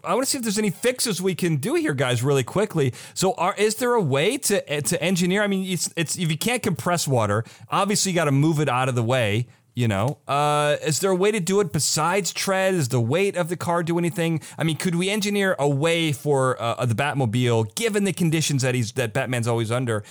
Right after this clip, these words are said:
to have a situation where he's never going to hydroplane? Is that possible?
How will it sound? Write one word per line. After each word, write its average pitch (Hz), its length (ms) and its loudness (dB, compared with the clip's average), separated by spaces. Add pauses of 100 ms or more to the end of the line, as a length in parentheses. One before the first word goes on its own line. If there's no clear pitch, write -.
(180)
to 135 100 -2
have 156 360 0
a 151 80 2
situation 160 480 -2
where 160 100 0
he's 156 220 0
never 170 340 2
going 107 240 2
to 95 60 -2
hydroplane? 98 500 -4
Is 92 80 -4
that 123 300 -2
possible? - 560 -8